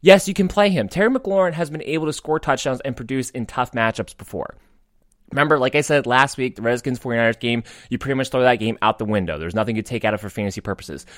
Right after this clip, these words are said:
So I do think you can play McLaurin. Yes, it's a tough matchup. He's performed in these tough matchups before, and because he's above and beyond the best player on that offense,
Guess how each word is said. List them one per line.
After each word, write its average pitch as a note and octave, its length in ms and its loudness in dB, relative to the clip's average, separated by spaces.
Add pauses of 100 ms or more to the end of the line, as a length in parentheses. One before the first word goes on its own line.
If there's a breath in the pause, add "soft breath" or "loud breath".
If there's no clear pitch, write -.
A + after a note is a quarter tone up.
(240 loud breath)
So C3 100 2
I C3 80 6
do D3 200 4
think E3 140 0
you E3 60 0
can D3+ 40 -4
play D#3 140 -2
McLaurin. C3+ 460 0
Yes, B2 260 4
it's D#3+ 180 -6
a - 20 -20
tough D3+ 240 -2
matchup. B2+ 400 2 (180 loud breath)
He's - 140 -10
performed C#3+ 380 2
in D#3+ 80 0
these D3 120 -4
tough C#3 200 -4
matchups C3 360 -2
before, A#2+ 400 0 (220 loud breath)
and A#2 120 0
because D#3+ 380 0
he's C#3 160 -4 (380)
above D3 300 8
and D3 140 -2
beyond C3+ 360 4
the B2 140 0
best B2+ 480 0 (400 soft breath)
player C3+ 560 2
on A2 120 2
that G#2+ 180 2
offense, A2 520 2